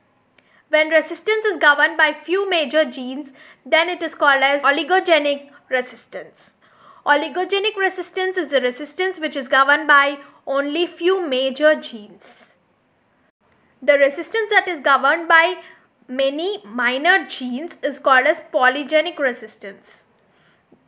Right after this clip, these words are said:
The major cause of failure of introduced natural enemies is climate related. The lac which is manufactured by pouring molten lac into dyes in a zinc sheet is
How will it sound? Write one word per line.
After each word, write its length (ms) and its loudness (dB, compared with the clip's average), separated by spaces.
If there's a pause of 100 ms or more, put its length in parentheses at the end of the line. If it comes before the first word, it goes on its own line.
(120)
The 120 2
major 380 -4
cause 320 0
of 120 0
failure 640 -4
of 400 -4 (300)
introduced 640 -4
natural 460 -2
enemies 500 -2
is 340 -2 (320)
climate 640 0 (100)
related. 800 -10 (1600)
The 140 4
lac 460 2
which 180 -6
is 140 -8
manufactured 640 -2
by 120 2
pouring 540 -2
molten 520 -4
lac 340 0
into 260 -8
dyes 480 -2
in 120 -6
a 100 -6
zinc 300 -8
sheet 500 -10
is 380 -6